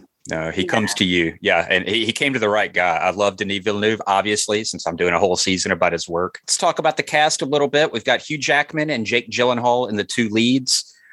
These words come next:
Speaker 2: Yes.
Speaker 1: They both do a wonderful job. I think Hugh Jackman, uh, he's totally believable in his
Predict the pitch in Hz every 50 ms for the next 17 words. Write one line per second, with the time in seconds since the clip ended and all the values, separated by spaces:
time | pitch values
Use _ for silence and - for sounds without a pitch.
0 | - 196 190 190 196 196 190 175 170 175 - _ _ _ _ _ _ _ _ 117
1 | 113 101 123 120 107 - 127 113 104 98 95 107 117 117 117 - - 123 101 104
2 | 113 117 117 120 123 117 - - - - - 135 120 - - - 143 135 110 -
3 | 127 123 120 - - 135 123 123 120 - - 98 95 92 92 - - - 110 110
4 | - - - - 151 165 170 135 120 95 107 101 101 98 98 90 98 85 - 87
5 | 82 82 85 - - 95 90 85 85 87 85 80 80 -